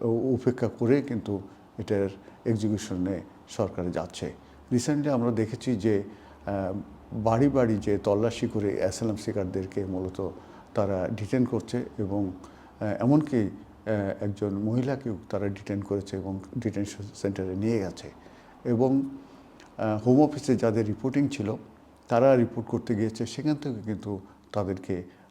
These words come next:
আহ, ডিটেন করেছে এবং তাদের ডিটেনশনে কিন্তু নিয়ে গেছে। এবং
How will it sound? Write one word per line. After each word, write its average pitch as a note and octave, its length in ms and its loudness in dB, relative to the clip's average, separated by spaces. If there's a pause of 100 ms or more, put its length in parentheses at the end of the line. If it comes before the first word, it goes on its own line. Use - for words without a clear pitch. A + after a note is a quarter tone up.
আহ, G#2 80 -2 (300)
ডিটেন G#2 300 -2
করেছে G2+ 480 -4
এবং F#2+ 240 -6
তাদের F2 300 -4
ডিটেনশনে F#2+ 540 -6
কিন্তু F#2+ 220 -6
নিয়ে G#2+ 220 2
গেছে। - 260 -6 (420)
এবং D#3 360 0